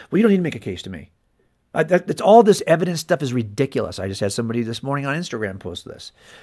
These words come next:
This is, "I, I, I believe without any evidence, and that's true belief." And I always ask the question, "Well, do you have kids? Do you have students? Do you have kids in school?" They're probably not ones. They're probably twos or threes.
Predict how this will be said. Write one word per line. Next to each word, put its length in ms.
This 160
is, 120
"I, 300
I, 260
I 180
believe 360
without 380
any 240
evidence, 340
and 100
that's 180
true 200
belief." 500
And 100
I 60
always 240
ask 180
the 80
question, 300
"Well, 80
do 60
you 80
have 60
kids? 300
Do 60
you 40
have 60
students? 400
Do 100
you 60
have 100
kids 180
in 40
school?" 400
They're 140
probably 240
not 180
ones. 380
They're 200
probably 340
twos 280
or 100
threes. 460